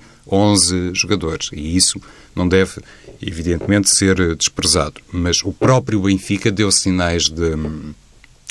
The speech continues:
falaste da intranquilidade, eu diria também de deficiência,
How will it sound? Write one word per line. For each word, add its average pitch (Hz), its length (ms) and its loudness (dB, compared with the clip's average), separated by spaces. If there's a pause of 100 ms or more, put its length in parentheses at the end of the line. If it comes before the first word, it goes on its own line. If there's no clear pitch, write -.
(120)
falaste - 380 -4
da 98 60 -6
intranquilidade, 92 920 2 (380)
eu 87 100 0
diria 90 360 2
também 82 420 0
de 78 180 -4
deficiência, 92 960 2